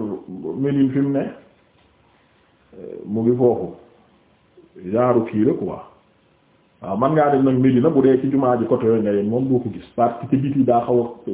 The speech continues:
a excentré tuuti, euh, foo xam ne ci biir sax mën nga ko gis. Parce que dafa am foo xam ne palais bi loolu ba, ba may wax nii palais buur bi la ci biti.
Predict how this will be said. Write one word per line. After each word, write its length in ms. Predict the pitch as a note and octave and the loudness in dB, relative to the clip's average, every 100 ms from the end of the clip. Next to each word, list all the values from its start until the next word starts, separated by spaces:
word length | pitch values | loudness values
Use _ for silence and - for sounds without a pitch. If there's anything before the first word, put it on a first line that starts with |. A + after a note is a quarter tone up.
| G2+ - | -8 -6
a 60 | A#2+ | -6
excentré 560 | - A#2+ A2+ A2 G2+ G2 | -4 -4 -4 -4 -6 -4
tuuti, 360 | G#2+ - - - _ _ _ _ _ G#2 | -6 -4 -8 -12 _ _ _ _ _ -4
euh, 240 | G#2 F#2+ - | -2 -4 -2
foo 140 | A#2+ | -2
xam 240 | A#2+ A2+ A2+ | -2 -4 -4
ne 100 | D#3 F3+ - _ _ _ _ | -4 -6 -14 _ _ _ _
ci 100 | A3 | 2
biir 240 | B3 A#3 - | 4 4 2
sax 140 | G3 C#3+ | -2 0
mën 80 | E3 F#3 | 2 2
nga 60 | F3 | 2
ko 100 | C3 | 0
gis. 220 | A2+ - - - | -6 -6 -20 0
Parce 200 | C#3+ - | 0 2
que 40 | D3+ | 2
dafa 180 | F3 F#3 | 2 2
am 140 | F3+ - | 0 2
foo 120 | E3 | 0
xam 180 | - C#3 | 0 0
ne 60 | B2+ | 0
palais 260 | D3 C3+ | 2 2
bi 60 | A#2 | 4
loolu 220 | B2+ A2 A2+ | 4 2 2
ba, 100 | C#3 | 2
ba 100 | C#3+ | 2
may 120 | D#3 D3 | 2 2
wax 140 | A#2+ | 0
nii 100 | G#2+ | -4
palais 500 | G2 A#2+ A#2+ A2 E2 D#2+ E2+ - E2+ F#2+ | -4 -2 0 -2 -4 -8 -12 -12 -12 -6
buur 180 | G#2 | -6
bi 120 | F2+ F2 | -4 -8
la 60 | - | -6
ci 60 | B2 | -6
biti. 260 | - - | -6 -10